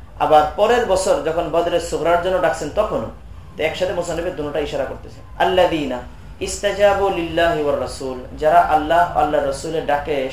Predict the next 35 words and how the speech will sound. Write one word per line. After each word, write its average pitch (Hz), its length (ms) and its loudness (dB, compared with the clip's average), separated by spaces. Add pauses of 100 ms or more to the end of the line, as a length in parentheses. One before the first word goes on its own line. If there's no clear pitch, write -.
সাড়া 165 200 4
দিয়েছে, 123 480 -4 (300)
বিল 165 180 0 (120)
খুরুজ 165 340 0
লিল 151 160 -4 (100)
কিতাল, 139 520 4 (240)
কিতালে 151 400 2
বের 143 220 2
হওয়ার 143 280 2
ব্যাপারে। 131 360 -2 (880)
তো 180 60 -2
এরপরে 185 280 6
দুইটা 220 240 4
ইশারা 175 260 4
করতেছে। 135 440 -4
লাম্মা 214 500 6
আরাদা 202 560 8
আবু 180 360 2
সুফিয়ান 175 680 0
ওয়া 165 120 2
আসহাবুহু 170 840 0
আল 147 140 0
আউদা, 135 460 2 (300)
এই 131 80 -8
ডাকে 156 240 4
সাড়া 185 240 4
দিয়েছে 185 360 0
কখন? 208 320 4 (480)
যখন 170 180 2
আবু 180 400 0
সুফিয়ান 180 500 0
এবং 156 240 -2
আবু 156 160 -6
সুফিয়ানের 156 480 -2
বাহিনী 156 500 -2